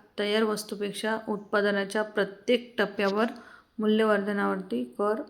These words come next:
आहे. आलं लक्षात? प्रश्न पाचवा बघू. भारतीय अर्थव्यवस्थेत व्हॅट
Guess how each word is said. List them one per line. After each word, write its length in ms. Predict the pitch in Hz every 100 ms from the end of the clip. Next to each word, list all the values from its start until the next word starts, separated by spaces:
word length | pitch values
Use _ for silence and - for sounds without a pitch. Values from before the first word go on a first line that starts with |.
| -
आहे. 400 | 190 196 180 156 - _ -
आलं 260 | 202 214
लक्षात? 340 | 214 - 220 240 - - - _ _ _ _ _ _ _ - - -
प्रश्न 360 | 196 190 208
पाचवा 400 | 196 196 196 214
बघू. 420 | 208 202 226 240 240 - _ _ _ _
भारतीय 640 | 202 196 196 185 240 233 240
अर्थव्यवस्थेत 760 | 214 202 202 202 202 202 214 220 214
व्हॅट 400 | 185 - 202